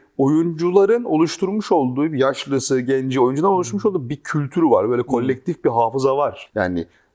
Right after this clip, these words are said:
Speaker 1: herkesin hoşlandığı, hoşnut olduğu oyun ve eğlence tarzları farklı olsa bile o kolektif bilinç hala bu I P'lerin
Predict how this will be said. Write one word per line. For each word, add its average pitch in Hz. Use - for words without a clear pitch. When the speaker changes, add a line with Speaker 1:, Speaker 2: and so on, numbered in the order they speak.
Speaker 1:
herkesin 175
hoşlandığı, 151
hoşnut 131
olduğu 147
oyun 147
ve 147
eğlence 127
tarzları 139
farklı 131
olsa 147
bile 190
o 104
kolektif 143
bilinç 196
hala 165
bu 156
I 147
P'lerin 156